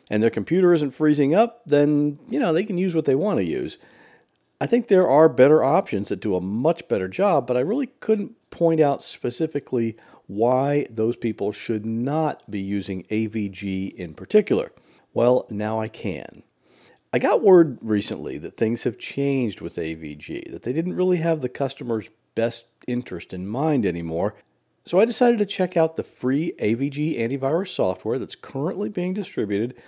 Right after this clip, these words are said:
and see what it was doing. And of course, the best way to do that is just go and install it on my own computer.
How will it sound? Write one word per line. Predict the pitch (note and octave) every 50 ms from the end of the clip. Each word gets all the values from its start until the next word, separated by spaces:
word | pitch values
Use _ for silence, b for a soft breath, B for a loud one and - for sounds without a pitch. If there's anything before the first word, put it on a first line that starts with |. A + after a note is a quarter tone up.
| b b b b -
and | A2+ G2+ F#2+
see | - - - B2 C3 C3+
what | B2 G#2 A2 A2 G#2
it | G#2+ -
was | G#2+ G#2 - -
doing. | - G#2+ F#2 D#2+ C#2 A1+ G1+ - _ _ _ _ _ _ _ _ _ _ _ -
And | A#3+ A3
of | F#3
course, | - F#3+ F#3 F3+
the | - A2+
best | C#3+ C#3+ - -
way | C#3 A2
to | G2+ F#2
do | F#2 C3 G3+ A3+
that | D3+ A#2+ A#2 D3 - - -
is | B2 G#2 -
just | - C3 - - _ _
go | - F#2+ F#2+ A2 C3+ D3 - -
and | G2 F2+ F#2+ - - -
install | F2+ D#2+ - - - F#2+ F#2+ G2+ A#2
it | B2
on | A#2+ A#2+
my | A2+ G#2+
own | F#2+ F#2 G2 A2+
computer. | - A2+ B2 - A#3+ C4 A#3+ F3 - - -